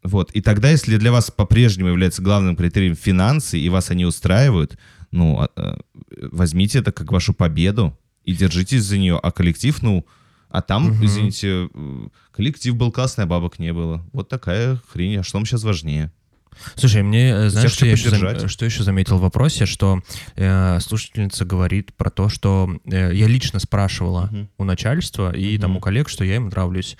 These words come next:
Speaker 2: Мне кажется, ну, и-, иногда люди говорят правду. Ну, ну, вы можете им реально нравиться, а не то, что
Speaker 1: Ну
Speaker 2: они,
Speaker 1: да.
Speaker 2: как новому коллеге, сказали, ну, как бы, чтобы вас поддержать. Мне
Speaker 1: Мгм.
Speaker 2: кажется, это может быть и на самом деле.
Speaker 1: Да, ну, видишь, э, да, это классный момент, ты заметил, но, похоже, не в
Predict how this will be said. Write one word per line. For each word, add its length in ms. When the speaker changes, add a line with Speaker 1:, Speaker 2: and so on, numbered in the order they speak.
Speaker 2:
Мне 140
кажется, 340
ну, 300
и-, 180
иногда 420
люди 280
говорят 360
правду. 460
Ну, 300
ну, 400
вы 120
можете 280
им 80
реально 220
нравиться, 640
а 120
не 120
то, 140
что 180
Speaker 1:
Ну 60
Speaker 2:
они, 80
Speaker 1:
да. 400
Speaker 2:
как 180
новому 280
коллеге, 340
сказали, 480
ну, 300
как 180
бы, 100
чтобы 300
вас 180
поддержать. 600
Мне 140
Speaker 1:
Мгм. 60
Speaker 2:
кажется, 260
это 140
может 280
быть 120
и 40
на 100
самом 240
деле. 280
Speaker 1:
Да, 160
ну, 80
видишь, 240
э, 180
да, 420
это 200
классный 340
момент, 280
ты 80
заметил, 580
но, 320
похоже, 720
не 260
в 480